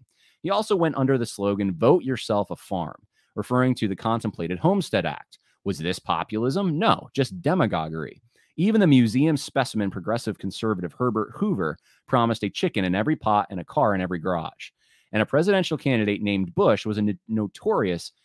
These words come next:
uh, investment banking family was compelled to blather on insincerely about no new taxes and family values. The other <laughs> common form of pseudo-populism practice in that of modern bureaucratic, uh, is that of modern bureaucratic,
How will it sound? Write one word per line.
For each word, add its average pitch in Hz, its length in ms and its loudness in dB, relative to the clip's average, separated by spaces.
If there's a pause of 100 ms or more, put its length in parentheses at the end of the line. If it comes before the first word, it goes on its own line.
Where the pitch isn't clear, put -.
(200)
uh, 98 140 0
investment 113 540 0
banking 135 320 0
family 90 340 -2
was 92 140 -4
compelled 143 440 -4
to 135 60 -2
blather 113 540 -2
on 110 360 0 (280)
insincerely 117 680 0
about 95 220 2
no 104 160 2
new 120 160 2
taxes 95 500 -2
and 85 120 -4
family 87 340 -4
values. 78 600 -6 (400)
The 117 100 2
other 170 180 2
<laughs> - 140 -8
common 135 280 4
form 135 320 0
of 104 140 0
pseudo-populism 110 960 2 (260)
practice 120 480 2 (360)
in 113 140 4
that 104 280 4
of 95 120 -2
modern 101 380 2
bureaucratic, 90 760 -4
uh, 85 160 -6
is 101 120 -4
that 107 120 2
of 104 60 2
modern 95 400 0 (360)
bureaucratic, 90 800 -6